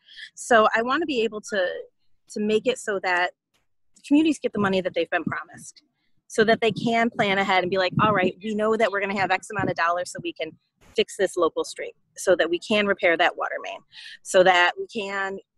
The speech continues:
um, even if it goes to local schools. <clears throat> Well, that's another issue, is the school funding, as I mentioned before.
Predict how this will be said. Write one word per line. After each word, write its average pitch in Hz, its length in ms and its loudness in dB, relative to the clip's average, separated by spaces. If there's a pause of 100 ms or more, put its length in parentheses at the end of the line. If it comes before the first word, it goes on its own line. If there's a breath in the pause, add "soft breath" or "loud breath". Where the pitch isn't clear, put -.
um, 165 380 -4 (720)
even 226 180 -6
if 233 100 -6
it 240 80 -8
goes 214 200 -2
to 233 60 -6
local 202 260 -4
schools. - 480 -16 (260)
<clears throat> 302 200 6 (300)
Well, 233 220 2
that's 190 220 0
another 294 260 -2
issue, 185 300 -4
is 208 80 -10
the 214 80 -14
school 190 400 -4
funding, 180 280 -4
as 175 140 -8
I 170 60 -2
mentioned 165 360 -6
before. - 280 -10